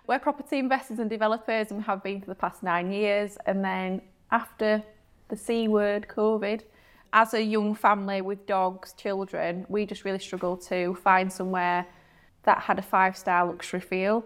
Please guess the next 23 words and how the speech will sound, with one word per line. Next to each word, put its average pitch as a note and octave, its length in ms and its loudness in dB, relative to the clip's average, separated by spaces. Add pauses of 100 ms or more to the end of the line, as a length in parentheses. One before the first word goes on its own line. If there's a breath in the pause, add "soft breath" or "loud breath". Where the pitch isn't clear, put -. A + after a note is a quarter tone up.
We G3+ 120 -2
always G3 160 -2
had F#3+ 100 -4
to F#3+ 80 -16
compromise F#3 720 0
on E3+ 340 0
some F#3 260 -4
kind F3+ 280 -2
of E3+ 80 -4
amenity F3+ 560 -2
'cause - 120 -16
we've E3 60 -12
got E3+ 240 0
dogs E3+ 400 2
or D#3 160 0
kids. - 420 -2
So F3 140 -2
we E3+ 60 -2
thought, F3 440 -2 (380 soft breath)
"Well, E4+ 340 8
we're B3 100 6
in C#4 100 6
property, C#4 540 2